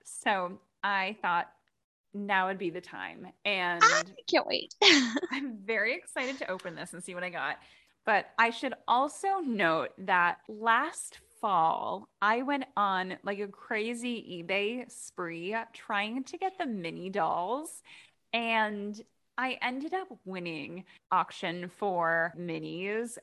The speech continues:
Speaker 1: plus Molly's nurse doll that I just have sitting in my apartment. I have no idea what to do with them because they have, like, no accoutrement to them.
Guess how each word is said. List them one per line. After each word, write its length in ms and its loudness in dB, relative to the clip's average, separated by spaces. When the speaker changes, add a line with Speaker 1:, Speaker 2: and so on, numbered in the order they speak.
Speaker 1:
plus 420 0
Molly's 600 0
nurse 400 -4
doll 500 4
that 100 4
I 100 6
just 220 -8
have 160 -6
sitting 440 -4
in 80 -4
my 140 0
apartment. 520 -6
I 80 -2
have 200 -2
no 440 0
idea 300 0
what 240 -2
to 100 -6
do 180 -4
with 140 -4
them 420 -4
because 280 -6
they 80 0
have, 140 0
like, 160 -2
no 420 2
accoutrement 720 -2
to 140 -12
them. 400 -10